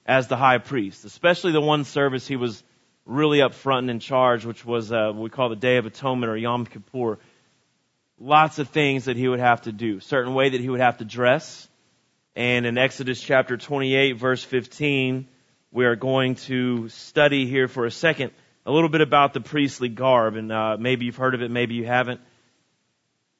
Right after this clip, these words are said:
Um, I don't usually say this out loud, but I forgot to talk to Ted about it. I send you a slide. I'm gonna need it in a little while.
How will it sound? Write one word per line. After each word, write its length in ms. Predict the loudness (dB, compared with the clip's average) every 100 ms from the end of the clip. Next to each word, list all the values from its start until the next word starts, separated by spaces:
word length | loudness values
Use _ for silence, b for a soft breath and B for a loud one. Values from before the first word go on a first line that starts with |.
| _ _ _ -4
Um, 540 | 0 2 0 -6 -12 _ _ _ _ _ -6
I 60 |
don't 140 | -6 -4
usually 180 | -8 -4
say 200 | -2 -2
this 180 | -2
out 160 | -2 0
loud, 260 | 2 2 0
but 80 |
I 40 | -6
forgot 380 | -6 -4 -4 -4
to 260 | -8 -8
talk 260 | -6 -4 -6
to 60 | -8
Ted 240 | -6 -6
about 260 | -2 -2 -2
it. 80 |
I 60 | -6
send 280 | -10 -10 -8
you 100 | -12
a 40 |
slide. 460 | -12 -6 -2 -2 -2
I'm 100 | -6
gonna 140 | -8
need 180 | -8 -8
it 60 | -8
in 60 |
a 40 | -8
little 200 | -8 -6
while. 200 | -6